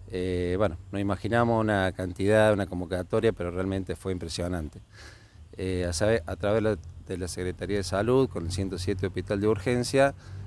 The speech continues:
eh, armamos un operativo y en el cual... Eh, con el ciento siete, en dos puestos sanitarios importantes que tuvimos ahí, con seis ambulancias, más la unidad de víctimas múltiples que tenemos para este evento masivo,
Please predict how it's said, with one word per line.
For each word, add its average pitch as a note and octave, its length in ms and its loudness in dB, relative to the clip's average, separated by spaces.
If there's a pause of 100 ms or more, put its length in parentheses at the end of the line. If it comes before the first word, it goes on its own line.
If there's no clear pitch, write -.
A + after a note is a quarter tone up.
(200)
eh, F2+ 280 -2
armamos G2+ 400 0
un G2+ 60 2
operativo A#2+ 640 4 (1040)
y A2+ 160 0
en G#2+ 120 2
el F#2+ 100 -2
cual... A2+ 340 8 (560)
Eh, F#2 320 2
con G2+ 140 -2
el F#2+ 80 0
ciento A#2+ 260 4
siete, C3 380 4
en G#2+ 180 2
dos A2 160 6
puestos A2 360 -4
sanitarios G2 440 0
importantes G#2+ 600 2
que F2+ 100 -2
tuvimos G2+ 340 2
ahí, B2+ 260 4
con E2+ 260 -6
seis G#2 280 2
ambulancias, A#2 680 2
más F2+ 260 -2
la E2+ 280 -2
unidad F2 360 0
de F#2 80 4
víctimas F#2+ 400 -2
múltiples A2+ 500 0
que - 120 -8
tenemos F2+ 320 -4
para E2 160 -4
este E2+ 240 -6
evento F2+ 340 -4
masivo, A2 540 2